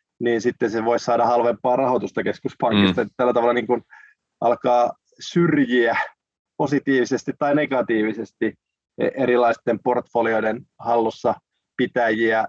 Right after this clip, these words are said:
Speaker 1: sen mukaan, että tota, kellä, kellä se toiminta on vastuullisempaa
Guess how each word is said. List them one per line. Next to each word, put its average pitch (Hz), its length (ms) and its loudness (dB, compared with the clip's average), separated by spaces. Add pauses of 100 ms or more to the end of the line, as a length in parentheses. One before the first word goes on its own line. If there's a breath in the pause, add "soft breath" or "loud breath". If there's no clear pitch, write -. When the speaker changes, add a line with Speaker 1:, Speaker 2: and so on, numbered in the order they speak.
(200)
Speaker 1:
sen 113 200 -6
mukaan, 117 440 -2
että 117 300 -4
tota, 113 640 0 (640)
kellä, 113 300 0 (260)
kellä 120 220 0
se 120 260 -2
toiminta 123 340 0
on 120 100 0
vastuullisempaa 107 920 -2